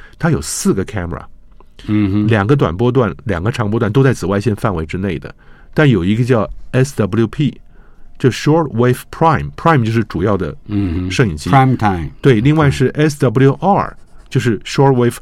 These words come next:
Speaker 1: redundant，
Speaker 2: 嗯哼。
Speaker 1: 它是个备用的摄影机。然后另外一边是L W P，长波段的 prime，
Speaker 2: 嗯哼。
Speaker 1: L W R。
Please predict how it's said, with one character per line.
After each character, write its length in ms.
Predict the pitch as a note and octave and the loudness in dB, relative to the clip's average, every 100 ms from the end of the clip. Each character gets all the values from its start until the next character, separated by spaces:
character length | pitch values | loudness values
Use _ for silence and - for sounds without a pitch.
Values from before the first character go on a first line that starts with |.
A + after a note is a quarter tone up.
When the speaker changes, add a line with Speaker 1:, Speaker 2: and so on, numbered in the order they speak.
| - | -4
Speaker 1:
redundant， 640 | A2 G#2+ C3 B2 A2+ - - - - - - | 0 0 2 2 0 -6 -16 -20 -20 -20 -4
Speaker 2:
嗯 320 | G2+ F#2 D#2 | -2 -2 -2
哼。 140 | F2 | -2
Speaker 1:
它 100 | G2 | -2
是 80 | A2 | 0
个 80 | G#2 | 0
备 180 | G2+ A#2 | 2 2
用 140 | G2+ | 2
的 80 | F2 | -2
摄 140 | - | -4
影 140 | F2 B1+ | -6 -6
机。 300 | - - - - - - | -8 -10 -10 -14 -20 -4
然 100 | A2+ | 2
后 60 | B2 | 4
另 160 | C#3+ | 4
外 120 | C#3 | 4
一 40 | A#2+ | 4
边 180 | A#2 A#2 | 0 0
是 300 | - G2+ - - - | 0 0 -2 -12 -2
L 220 | B2 C#3+ | 2 2
W 420 | C#3+ B2+ A2 A2 | 2 0 2 0
P， 300 | G#2 C3 F2 - - - - - - - - | 0 -2 -2 -6 -20 -20 -20 -20 -20 -18 -4
长 240 | A#2 A#2 | 0 2
波 180 | C3 C#3 | 4 4
段 200 | C3+ G#2 | 4 2
的 200 | F2 C#2 - | -2 -6 -6
prime， 320 | - A#2+ F2 - - - | 0 0 -2 -8 -18 -6
Speaker 2:
嗯 540 | G2 F#2+ F2+ F#2 F#2+ | -2 -2 -2 -4 -2
哼。 60 | G#2+ | 0
Speaker 1:
L 120 | B2 | 2
W 400 | A2 G2 G#2 F#2 | 0 -2 0 -2
R。 320 | G2+ F2 - | -2 -4 -8